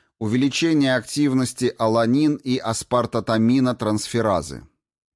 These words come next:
Поздний период, спустя три-четыре недели после сдавления, часто называют периодом местных проявлений. К этому времени в результате рационального лечения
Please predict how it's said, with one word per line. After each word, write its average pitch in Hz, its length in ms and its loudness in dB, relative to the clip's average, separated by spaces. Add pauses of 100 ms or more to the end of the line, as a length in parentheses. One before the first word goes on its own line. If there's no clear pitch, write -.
Поздний 127 420 2
период, 90 580 -4 (360)
спустя 131 540 -4
три-четыре 127 680 -2
недели 110 420 0
после 110 440 -4
сдавления, 92 760 -6 (420)
часто 165 380 -4
называют 131 640 0
периодом 123 540 0
местных 107 500 -2
проявлений. 95 720 -4 (480)
К - 80 -4
этому 165 360 0
времени 131 500 2
в 113 80 -2
результате 123 640 -2
рационального 120 760 0
лечения 104 760 -4